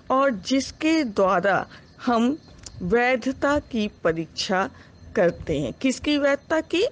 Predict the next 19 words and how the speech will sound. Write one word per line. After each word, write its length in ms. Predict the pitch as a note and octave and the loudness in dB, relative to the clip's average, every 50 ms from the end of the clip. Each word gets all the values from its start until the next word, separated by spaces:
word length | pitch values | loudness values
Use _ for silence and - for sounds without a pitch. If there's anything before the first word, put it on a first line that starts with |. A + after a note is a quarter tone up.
| - - | -2 -2
अपने 400 | G#3+ G3+ - - G#3 G3 A2 - - - - | -4 -4 -2 -2 -2 -2 -2 -4 -4 -4 -2
अध्ययन 460 | F3 D#3+ C#3+ - E3 C#3 B2+ B2+ F#2 | -2 -2 -2 -4 -6 -6 -4 -6 -8
की। 200 | - - G2+ - - - - - - - - - - - - - - - C4+ | -10 -12 -14 -16 -16 -20 -20 -20 -20 -20 -18 -20 -20 -20 -20 -20 -8 -2 0
इससे, 540 | C#4+ C4+ - - - D4+ D4+ D4+ D4+ - - - - - - - - - - - - - | 0 0 0 -2 -2 0 0 0 -2 -4 -8 -12 -20 -20 -20 -20 -20 -20 -18 -8 -4 -2
इसमें 340 | C4+ A#3 - - C4+ C4+ C4+ | -2 0 0 0 2 2 2
यह 360 | C4+ A#3+ A3+ B3 C4 D4+ D#4+ | 2 2 2 2 2 2 2
होता 360 | D4+ D#4 D4 D4 - - C#4 | 2 2 0 0 0 0 0
है 320 | C#4 C#4+ C#4 C4+ C#4+ E4 G4+ - - - - - - - - | 2 2 2 2 2 0 -2 -6 -18 -20 -20 -20 -20 -6 -2
कि 80 | A#3+ | 0
यह 340 | A#3 G#3+ A3 A#3 A3+ G#3+ A3+ | 2 2 4 2 2 2 0
सही 560 | A#3 - - - - G3 F3+ G#3 G3 G3 G3 | -4 -8 -8 -2 0 0 0 0 0 -2 -2
भी 220 | F#3 F3+ B3+ C#4 C4 | 0 0 0 0 0
सिद्ध 380 | - - C4 B3+ A3+ G#3+ - | 0 -2 -2 -2 -2 -2 -2
हो 240 | C4+ C4+ C#4 B3+ C4 | 0 2 4 2 2
सकती 560 | C4 - B3+ B3+ B3 - - - C4+ C4+ C4+ | 2 0 -2 -2 -4 -4 -6 -4 -2 0 2
है 200 | C#4 C#4 D4+ A#4 C5+ - - - - - - - - - - | 2 2 2 0 -2 -6 -14 -20 -20 -20 -20 -20 -20 -6 -2
और 420 | - C4 C#4 D4+ F#4+ B4+ C#5+ - - - - | 0 2 2 2 2 0 -4 -8 -12 -10 -6
गलत 480 | F#3+ F#3 F3+ B3+ B3 G#3 E3+ C#3+ C3 - - - | -4 0 2 2 4 4 4 2 0 -2 -2 -2
भी। 160 | - - - | -2 -2 -4